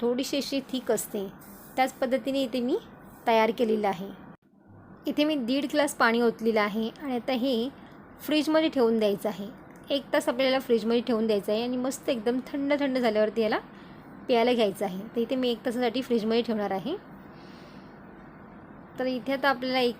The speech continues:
तास झालेला आहे आणि आता आपण फ्रुटी प्यायला घ्यायचं आहे. बघा, मस्त एकदम, बघा किती छान घट्ट झालेली आहे. बघा, जशी मार्केटमध्ये मिळते ना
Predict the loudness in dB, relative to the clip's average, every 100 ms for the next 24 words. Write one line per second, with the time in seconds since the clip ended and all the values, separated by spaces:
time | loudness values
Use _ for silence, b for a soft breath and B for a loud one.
0 | 0 0 6 6 6 2 0 -6 -12 -10
1 | -8 0 0 2 0 -2 -4 -12 -20 -20
2 | -20 -20 -20 -20 -20 -20 -6 -4 -2 -2
3 | -6 -4 0 4 4 4 0 -2 -4 -2
4 | -4 -4 -4 -2 0 0 0 0 0 -2
5 | -4 -6 -4 -2 -2 0 -2 0 2 4
6 | 6 4 2 0 -4 -10 -18 B B B
7 | B B B -20 -20 -20 0 2 2 4
8 | 4 4 0 0 2 2 4 4 4 2
9 | 2